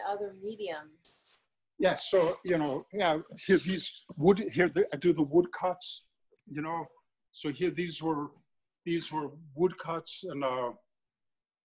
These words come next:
Speaker 2: when I went to school, when I went to school, and they gave, I took a class at Pratt, they gave a class in woodcuts, and everybody else, for some reason, when they started woodcutting, all the tools would jam.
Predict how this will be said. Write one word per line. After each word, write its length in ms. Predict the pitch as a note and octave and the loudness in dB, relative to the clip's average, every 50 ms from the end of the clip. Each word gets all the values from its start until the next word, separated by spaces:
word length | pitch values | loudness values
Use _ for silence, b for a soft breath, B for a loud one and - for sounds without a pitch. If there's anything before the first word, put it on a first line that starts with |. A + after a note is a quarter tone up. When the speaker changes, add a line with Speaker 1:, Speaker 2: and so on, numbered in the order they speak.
| _ _ _ _ - | _ _ _ _ -6
Speaker 2:
when 120 | C#3 D3 | -2 0
I 80 | D3+ D#3+ | 2 2
went 180 | D#3+ F3+ F#3 E3+ | 2 2 -2 -2
to 80 | - E3 | -6 -8
school, 600 | - - - - G#3+ G#3 G3 F3+ D#3 C3+ - _ _ _ _ _ _ _ - | -6 -6 -6 -4 -4 -2 -2 -2 -4 -4 -12 _ _ _ _ _ _ _ -10
when 100 | E3+ E3+ | -6 -4
I 60 | F3 | -4
went 200 | E3+ F3+ F3 D#3+ | -2 -4 -6 -6
to 60 | E3+ | -8
school, 500 | D#3+ - - - F3+ D#3 D3+ D#3 D#3+ D#3 - - | -12 -12 -8 -8 -6 -6 -6 -8 -8 -12 -12 -8
and 300 | C#3+ C#3 C3+ B2+ C3+ - _ - | -6 -4 -4 -4 -6 -10 _ -4
they 120 | - D3 C#3+ | -2 -2 0
gave, 200 | - E3+ F#3 F#3 - D3+ | 2 0 0 0 0 -2
I 60 | C#3+ | -4
took 260 | - - F#3+ - - | -4 -4 -6 -6 -6
a 60 | D3 - _ - | -8 -10 _ -14
class 340 | - - E3+ D#3+ D#3 E3+ E3+ | -6 -2 0 2 2 2 2
at 140 | D3 C3 - | -2 -6 -6
Pratt, 300 | - - E3+ D#3+ D3+ D3 - | -4 -4 -2 -2 -2 -4 -4
they 100 | D3 C3+ | -6 -4
gave 200 | - D3+ C#3 C#3+ | -4 -4 -4 -4
a 40 | C3+ | -6
class 480 | - - - E3 D#3 D#3 D3 - - | -8 -4 -4 0 0 0 -2 -2 -6
in 120 | D3 C#3+ C3 | -8 -8 -4
woodcuts, 640 | C#3+ E3 E3+ E3 - - - A2 G2+ - - - - _ _ _ - - _ - | -4 -4 -4 -4 -6 -6 -6 -6 -6 -8 -14 -16 -16 _ _ _ -20 -16 _ -4
and 120 | C#3 C#3+ E3+ - | -4 -4 -2 0
everybody 440 | F3 F3+ G3 G3 F3 E3 E3 D#3 E3 | 0 2 2 2 2 2 0 2 2
else, 200 | E3+ E3 E3 - | 0 0 -2 -6
for 120 | - - C#3+ | -8 -8 -8
some 280 | - - E3 D#3+ D#3+ D#3+ | -6 -4 -6 -4 -2 -2
reason, 300 | E3 E3+ E3 - D#3+ D3+ | -2 -2 -2 -4 -8 -6
when 120 | D3 C#3+ | -4 -4
they 80 | C#3+ C#3 | -4 -4
started 340 | - - E3+ D#3+ D#3 D3+ C#3+ | -4 -2 -2 -2 -2 -2 -4
woodcutting, 400 | D#3 F#3 F3+ - - D#3+ C#3 A#2+ C#3+ | -6 -6 -6 -6 -6 -8 -6 -6 -4
all 200 | D#3 E3 E3 D#3 | -2 -2 -2 -4
the 80 | D#3+ - - - - - - F3 | -6 -12 -14 -16 -16 -12 -12 -8
tools 240 | E3+ F3 F3 D#3+ - - | -6 -6 -6 -6 -6 -8
would 100 | C#3+ C#3 B2 - | -8 -8 -8 -6
jam. 540 | - D#3 D3 C#3+ D#3 D#3 D#3 D3+ D3+ D3 | -2 0 2 2 2 2 2 0 -2 -4